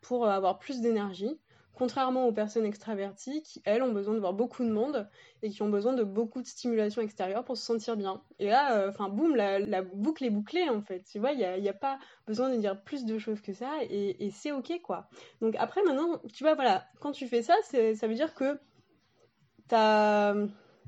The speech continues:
Ouais, tu... Comment dire, en ayant cette approche-là,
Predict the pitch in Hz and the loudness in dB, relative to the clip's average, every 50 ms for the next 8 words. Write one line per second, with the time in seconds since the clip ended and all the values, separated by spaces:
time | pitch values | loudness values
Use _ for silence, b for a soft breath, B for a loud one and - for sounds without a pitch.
0 | B - _ _ _ - B B B B B B B - 302 392 392 - - - | B -20 _ _ _ -20 B B B B B B B 4 6 6 6 4 0 -8
1 | - 233 226 226 220 220 220 226 220 214 214 - - 208 - 240 240 233 220 196 | -4 -4 -2 -2 -2 -2 -2 -2 -2 -2 -4 -6 -8 -8 -2 0 2 2 2 2
2 | 196 196 208 - 208 220 226 226 254 294 359 - 320 262 208 220 208 - - 202 | -2 -2 -2 0 2 2 4 4 4 2 2 2 2 2 2 2 0 0 -4 -6
3 | 202 - - 254 262 294 | -6 -4 0 0 0 0